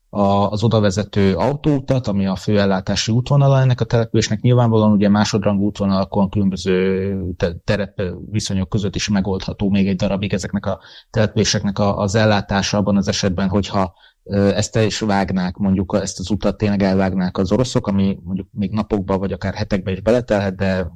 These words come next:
a mostani tempó alapján én inkább napokat mondanék, viszont értelemszerűen olyan nehéz helyzetbe kerülhetnek, olyan fenyegetett helyzetbe, ami, a-, ami már nem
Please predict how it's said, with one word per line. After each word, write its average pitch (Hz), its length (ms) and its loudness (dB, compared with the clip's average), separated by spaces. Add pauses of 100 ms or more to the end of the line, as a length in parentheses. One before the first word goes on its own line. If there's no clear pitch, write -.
(120)
a 101 100 -6
mostani 107 280 -2
tempó 104 280 0
alapján 101 340 0
én 101 120 0
inkább 107 240 -2
napokat 98 440 -4
mondanék, 127 500 2 (400)
viszont 120 560 0 (140)
értelemszerűen 117 680 0
olyan 110 400 2 (500)
nehéz 113 360 4
helyzetbe 107 380 2
kerülhetnek, 113 720 2
olyan 110 160 2
fenyegetett 101 640 -2
helyzetbe, 110 480 0
ami, 104 400 2
a-, 95 200 -2
ami 101 200 2
már 98 180 4
nem 95 220 0